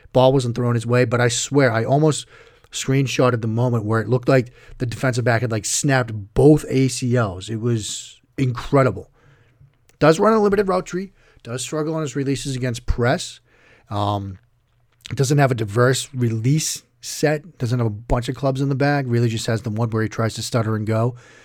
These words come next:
So I'm curious to see how he handles the level of competition in Mobile and all the press looks he's gonna get. That's just, again, four of the wide receivers is a very fascinating group.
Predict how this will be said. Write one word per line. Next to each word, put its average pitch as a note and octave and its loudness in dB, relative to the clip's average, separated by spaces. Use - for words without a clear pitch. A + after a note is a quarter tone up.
So - -4
I'm A2+ -2
curious D3+ 4
to A#2+ -6
see C#3 0
how B2+ 4
he A#2 0
handles A#2 0
the G#2+ -6
level A2+ 0
of G#2 -8
competition A2 -4
in G#2 -2
Mobile G#2+ -4
and A2+ -4
all A2 -2
the G2+ -8
press - -6
looks A2+ -10
he's G#2 -12
gonna G2 -10
get. - -10
That's A#2 -4
just, C#3+ -2
again, A#2+ -2
four E3 4
of C3 2
the C3 -2
wide A2 -4
receivers G#2+ -6
is G2+ -10
a G2+ -8
very A2 -2
fascinating G2 -8
group. F#2+ -8